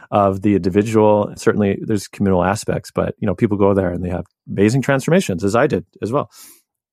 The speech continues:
But at the same time, generally, right, there's a period, okay, I've tried on a lot of things,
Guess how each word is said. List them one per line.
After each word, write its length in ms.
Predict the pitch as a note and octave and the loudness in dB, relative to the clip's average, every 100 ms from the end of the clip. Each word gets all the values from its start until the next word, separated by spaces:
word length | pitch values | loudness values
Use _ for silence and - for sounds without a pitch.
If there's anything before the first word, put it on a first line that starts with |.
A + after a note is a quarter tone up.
| _ _ _ - - - - - | _ _ _ -16 -16 -20 -12 0
But 280 | D3+ - - | 0 0 -4
at 100 | C3 | -2
the 80 | A#2+ | 0
same 180 | A2+ A2+ | 0 2
time, 380 | E3 F#3 A2 G3+ _ _ - - | 2 0 -2 -6 _ _ -20 -4
generally, 360 | - E3+ A2 A2 | 0 2 2 2
right, 200 | G#2 A2 | 2 4
there's 180 | A2+ A2+ | 2 2
a 40 | |
period, 320 | - B2 A#2+ | 2 4 4
okay, 420 | A#2 - A2+ A#2 - | 4 2 2 2 0
I've 120 | A#2 A2 | -4 0
tried 260 | E3 F3 | 0 0
on 120 | B2+ | 0
a 40 | G#2+ | 2
lot 160 | G2 | 2
of 60 | F#2 | 0
things, 400 | G2 F#2 A#2 | -4 -4 -8